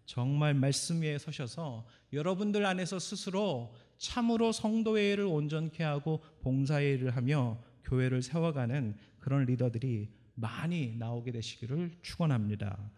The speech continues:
두 번째로 우리 교회가 생각해야 될 가치는 뭐냐 하면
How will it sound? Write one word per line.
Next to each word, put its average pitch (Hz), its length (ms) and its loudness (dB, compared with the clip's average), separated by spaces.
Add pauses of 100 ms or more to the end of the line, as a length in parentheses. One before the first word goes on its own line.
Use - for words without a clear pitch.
(360)
두 156 160 2
번째로 202 380 6
우리 196 200 6
교회가 180 600 2 (300)
생각해야 190 560 0
될 160 160 0
가치는 156 400 -2
뭐냐 131 260 0
하면 156 280 -2